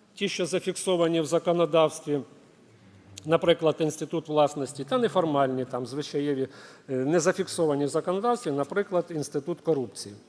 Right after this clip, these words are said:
Цікаво, що є пряме статистичне підтвердження, що країни, які спочатку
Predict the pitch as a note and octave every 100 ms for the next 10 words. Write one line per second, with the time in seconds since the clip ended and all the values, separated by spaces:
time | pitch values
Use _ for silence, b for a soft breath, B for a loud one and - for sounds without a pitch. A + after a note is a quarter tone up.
0 | - - - _ _ _ _ _ _ -
1 | _ D#3+ A3+ A3+ G#3 - E3+ G3+ - F#3
2 | G3+ F#3 - D#3+ - E3+ F#3 D#3 D#3+ D3+
3 | E3 D#3 A#3 A#3+ - C3 A#2+ B B B
4 | B - - E3 E3 D#3 F3 G3 G3 D#3+
5 | D3+ D3+ F3 - E3 F3+ E3+ - D3+